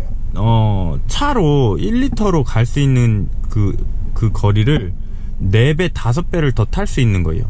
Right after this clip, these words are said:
그렇기 때문에 기름값이 그렇게 절약이 되는 거예요. 그래서 저는 엠에스엑스 백이십오의 연비를 사랑하고요. 쭉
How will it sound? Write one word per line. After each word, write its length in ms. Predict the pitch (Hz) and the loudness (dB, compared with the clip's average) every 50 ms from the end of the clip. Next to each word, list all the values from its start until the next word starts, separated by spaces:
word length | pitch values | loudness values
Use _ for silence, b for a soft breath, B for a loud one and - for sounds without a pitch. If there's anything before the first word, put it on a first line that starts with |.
| - - - | -2 -2 0
그렇기 280 | - 123 127 123 - | 2 2 2 2 2
때문에 540 | 113 104 113 107 107 107 117 147 170 175 170 - | 2 2 2 2 4 2 2 2 0 -2 -2 -4
기름값이 760 | - - 127 139 180 196 - 180 165 - - - 123 117 110 104 | -2 0 0 0 0 0 0 -2 -2 -2 0 0 2 2 2 0
그렇게 280 | - 113 - - - | 0 -2 0 0 0
절약이 420 | - - - 107 143 170 160 156 - | -2 0 0 0 0 0 0 0 0
되는 260 | 110 104 101 87 85 | 0 0 2 0 0
거예요. 340 | 92 87 90 104 113 113 104 95 - - B B B B B B B B B B - | 0 0 0 0 0 0 0 0 -2 -2 B B B B B B B B B B 0
그래서 320 | - 160 180 175 165 175 | 2 2 2 4 4 2
저는 880 | 135 110 127 123 131 143 143 143 143 143 139 139 139 139 135 120 101 - - - - - - | 4 4 4 4 4 4 4 4 4 4 4 4 4 4 2 2 0 -2 -4 -4 -4 -4 0
엠에스엑스 600 | 82 101 120 143 151 - - 147 - - - 113 | 2 2 2 2 2 2 0 -2 -2 0 0 0
백이십오의 720 | - 104 101 107 123 123 127 117 117 117 110 110 101 90 | 0 2 2 2 2 2 2 2 2 2 2 2 2 2
연비를 540 | 87 90 104 117 113 123 127 113 113 107 104 | 2 2 2 4 4 2 2 2 2 2 0
사랑하고요. 680 | - - - 196 202 190 170 139 113 98 107 117 101 85 - - - - - - - - - - - - - - - - - - - - - - - - - - | -2 -2 -2 -2 0 0 0 0 0 0 0 0 -2 -2 -4 -6 -6 -6 -6 -4 -4 -4 -4 -4 -4 -4 -4 -4 -4 -2 -2 -2 -2 0 0 -2 -2 -2 -2 -2
쭉 400 | - - 247 269 294 - - - | -2 0 0 0 0 0 -2 -4